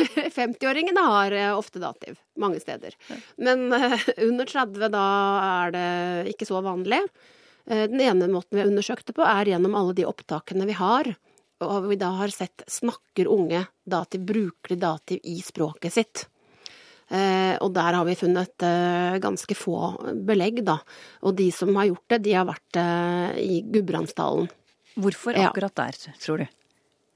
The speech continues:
Speaker 1: Dette med språk, det henger veldig nøye sammen med holdning til, eh, egen identitet og så videre. Det er veldig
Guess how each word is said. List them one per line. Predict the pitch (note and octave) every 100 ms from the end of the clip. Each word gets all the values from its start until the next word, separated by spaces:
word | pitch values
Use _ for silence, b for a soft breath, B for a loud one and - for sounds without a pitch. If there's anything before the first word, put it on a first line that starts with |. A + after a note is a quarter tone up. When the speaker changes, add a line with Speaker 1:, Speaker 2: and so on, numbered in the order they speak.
| _ B B B B B B B B B B B _
Speaker 1:
Dette | G3+ C4 -
med | G#3 A#3
språk, | - B3 C#4+ -
det | - G#3+
henger | G3 A3+
veldig | A3+ G3 G3 G#3 G#3+
nøye | A3 G3+ F#3 F#3+
sammen | F3 F3 F#3 G3
med | G3+ G3+ G3+ b b b -
holdning | C4+ A3 E3+ G3 G3+ A3+
til, | - G3 G3 G3
eh, | F#3 A3 F#3+
egen | - G3+
identitet | G3 F#3 F#3 - - A3 D4 -
og | A3+
så | A#3
videre. | A3+ G#3+ C4+ E4+
Det | A#3
er |
veldig | G3 F3 F3+